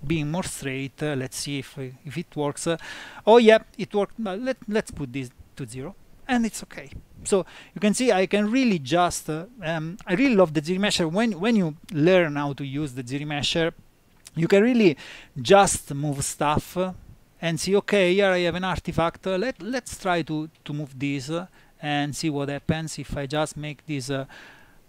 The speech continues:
curve, uh, being, uh, smoother like this.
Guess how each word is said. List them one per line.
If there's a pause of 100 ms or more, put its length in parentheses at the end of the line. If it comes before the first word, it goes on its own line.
(720)
curve,
uh, (720)
being,
uh, (1500)
smoother
like
this.